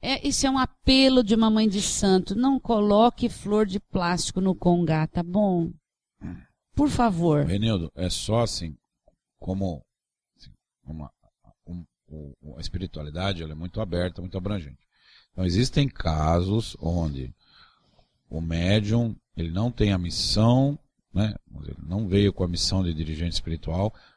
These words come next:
Speaker 2: mas ele quer muito, ele vai lá, ele estuda,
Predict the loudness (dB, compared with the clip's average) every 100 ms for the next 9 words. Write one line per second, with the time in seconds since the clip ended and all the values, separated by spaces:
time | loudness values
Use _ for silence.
0 | _ -8 -4 -2 2 4 6 6 6 4
1 | 0 -4 -8 _ _ -6 0 2 4 4
2 | 4 2 2 0 -2 -6 0 0 0 -2
3 | 2 6 6 8 6